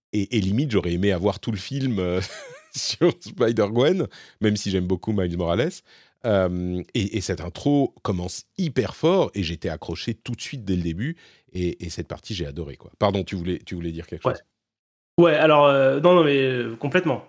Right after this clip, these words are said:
Speaker 2: Déjà, euh, bah, on découvre son, son univers à elle, euh, avec un, cette espèce de truc un peu pastel, là, et puis qui, qui reflète, euh, les émotions. Donc, euh, <laughs> en fonction des, des émotions qui sont mises dans la scène, t'as des couleurs qui apparaissent,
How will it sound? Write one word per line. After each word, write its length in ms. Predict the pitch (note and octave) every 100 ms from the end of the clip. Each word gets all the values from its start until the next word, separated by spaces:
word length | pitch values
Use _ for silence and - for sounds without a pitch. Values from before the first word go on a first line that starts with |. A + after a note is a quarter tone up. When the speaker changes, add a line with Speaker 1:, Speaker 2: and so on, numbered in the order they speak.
| C3
Speaker 2:
Déjà, 520 | A#2+ C3 D3+ E3+ F3
euh, 680 | C#3+ C3+ C3 B2 A#2+ A2+ A#2+
bah, 100 | A#2+ A#2+
on 60 |
découvre 300 | B2+ B2+ C#3+
son, 260 | - C3+ -
son 180 | C3 C#3
univers 400 | C3+ C3 B2+ A#2+
à 80 |
elle, 260 | C3+ E3+ F#3+ - B2
euh, 380 | A#2 A#2 A#2 A#2
avec 420 | B2 A#2 A#2+ A#2
un, 260 | A2+ A2+
cette 260 | A2+ B2 -
espèce 260 | - C3+ B2
de 100 | B2
truc 220 | C#3 C3+
un 60 |
peu 120 | C3 C3+
pastel, 500 | C3 - E3 E3+ A#2
là, 240 | A2+ A2+
et 80 | A2+
puis 180 | - B2+
qui, 380 | - B2+ A#2+
qui 160 | - C#3
reflète, 460 | B2+ - D3 C#3+ B2+
euh, 180 | A#2+
les 180 | B2 B2
émotions. 500 | B2 A#2+ - D#3 D3+
Donc, 220 | C3 A#2
euh, 80 | A#2 - - - - - -
<laughs> 100 | -
en 60 | G3
fonction 340 | F3+ F3 -
des, 360 | F3 D#3 D3 D3
des 200 | C#3 C3+
émotions 320 | C#3+ D3 E3+
qui 100 | -
sont 120 | C#3+
mises 100 | C#3
dans 80 | C#3
la 140 | C3+ B2+
scène, 320 | - E3 D#3+
t'as 100 | A#2+
des 140 | A#2
couleurs 420 | - C#3+ C#3 D3 -
qui 120 | A#2
apparaissent, 720 | - A#2 C3 C#3 C#3+ C#3